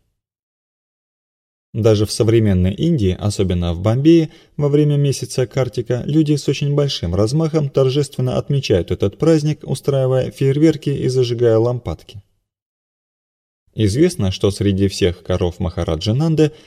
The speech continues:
было несколько коров матушки Яшоды, питавшихся только самыми ароматными травами, благодаря чему их молоко тоже становилось ароматным. Матушка Яшода хотела сама подоить этих коров,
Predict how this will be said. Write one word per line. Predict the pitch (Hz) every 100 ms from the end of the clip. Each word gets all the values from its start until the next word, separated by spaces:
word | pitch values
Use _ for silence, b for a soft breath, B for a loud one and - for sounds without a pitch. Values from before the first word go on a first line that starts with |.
| B -
было | 175 151
несколько | 113 104 - 85 92
коров | - 135 156 139
матушки | 139 131 127 -
Яшоды, | 139 151 - 92 78 - b b _
питавшихся | 120 110 165 - 139 123
только | 127 120 120 110
самыми | - 165 160 147
ароматными | - 127 131 131 131 123 123
травами, | 117 98 80 80 101 b b -
благодаря | 101 95 90 92 90
чему | - 147 165 -
их | 95 -
молоко | 104 135 139 170
тоже | 165 170 160
становилось | 151 139 139 131 127 117
ароматным. | 131 123 120 85 - - - _ _ _ _ _ _ _ _ _ _ _ _ _ _ -
Матушка | 110 107 104 -
Яшода | 101 104 - 165 107
хотела | - 113 127 123
сама | 123 - 143 95
подоить | - 92 104 143 113
этих | 98 90
коров, | - 131 165